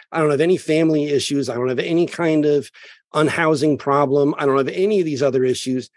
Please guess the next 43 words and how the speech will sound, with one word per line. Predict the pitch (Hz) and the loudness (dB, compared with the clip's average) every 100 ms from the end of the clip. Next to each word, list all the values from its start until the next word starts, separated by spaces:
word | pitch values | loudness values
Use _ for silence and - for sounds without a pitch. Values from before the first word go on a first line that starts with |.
| _ - | _ -2
they're | 160 | -2
still | - 226 208 | 0 0 0
not | 165 | 0
giving | 165 151 | 0 2
me | 147 | 2
enough | 139 117 | 2 0
money | 131 113 | -2 -2
for | 98 | -2
that. | 127 123 - _ _ _ _ _ | -2 -2 -8 _ _ _ _ _
Then | 185 196 | 0 0
you | 190 | 2
add | 165 156 | 2 2
all | 165 | 2
that | 151 143 | 2 2
other | 202 185 | 2 0
crap | - 135 127 135 | 0 -2 0 0
on | 131 | -2
top, | - 180 147 131 | 0 0 0 -2
and | 156 151 | -2 0
we're | 151 | 2
like, | 143 | 2
"Hey, | 190 151 165 | 0 -2 -4
we're | - 165 | -2 0
gonna | 156 147 - | 2 0 -2
add | 165 208 | 0 2
all | 208 | 2
that | 175 | 2
on | 165 156 | 2 2
to | 131 | 0
you, | 117 120 127 - - _ - | 0 -2 -4 -16 -20 _ -4
give | 170 | -2
you | 147 | 0
less | 135 160 165 | 0 -2 -2
staffing, | - 139 123 - 131 139 _ _ _ - | 0 0 0 0 -2 -2 _ _ _ -2
give | 151 127 | -2 2
less | 156 185 | 0 0
resources | 156 180 - 143 123 117 | 0 0 2 0 0 -6
to | - 127 | 0 0
it. | 131 - _ _ _ - | 0 -6 _ _ _ -4
Good | 196 | 0
luck." | 233 240 208 - - _ _ _ _ _ _ - | 2 0 -2 -6 -16 _ _ _ _ _ _ -2
I | |
mean, | 143 139 135 | 2 2 2